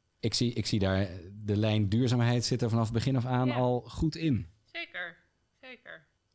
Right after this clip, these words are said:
Speaker 1: Wat, wat, wat, wat motiveert jou om dat, of wat heeft jou gemotiveerd om daarin te stappen? Want je hebt een achtergrond in communicatie.
Speaker 2: Ja, ik heb een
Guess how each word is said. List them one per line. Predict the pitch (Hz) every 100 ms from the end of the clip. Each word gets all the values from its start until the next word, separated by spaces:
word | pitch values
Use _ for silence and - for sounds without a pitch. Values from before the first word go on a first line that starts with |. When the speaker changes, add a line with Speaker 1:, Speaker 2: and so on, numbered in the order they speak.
| _ -
Speaker 1:
Wat, | 110
wat, | 104 107
wat, | 104 98 -
wat | 104 92
motiveert | 92 92 87 95 104
jou | - 104 104
om | 101
dat, | 92 95 -
of | 87
wat | 87
heeft | 87 -
jou | 92
gemotiveerd | 92 92 90 92 90
om | 87
daarin | 85 90 92 87 101
te | -
stappen? | - 95 95 117 - _ _
Want | - 101
je |
hebt | 120
een | 113
achtergrond | 139 - 120 120
in | 107
communicatie. | 92 107 92 87 95 123 - 170
Speaker 2:
Ja, | 214 202
ik | 175 175
heb |
een | 202